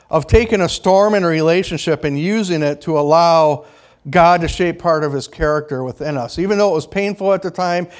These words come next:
even though I didn't understand it at the time, I now can understand how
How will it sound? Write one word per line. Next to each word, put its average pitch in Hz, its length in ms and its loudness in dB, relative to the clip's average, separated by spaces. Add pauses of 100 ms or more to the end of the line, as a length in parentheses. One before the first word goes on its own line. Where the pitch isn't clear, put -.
(100)
even 208 220 0
though 202 160 2
I 170 120 2
didn't 156 180 0
understand 175 560 0
it 185 100 0
at 185 140 -2
the 175 80 -4
time, 170 440 -2 (220)
I 151 160 0
now 170 360 2
can 170 180 -6
understand 151 600 -4
how 135 380 -2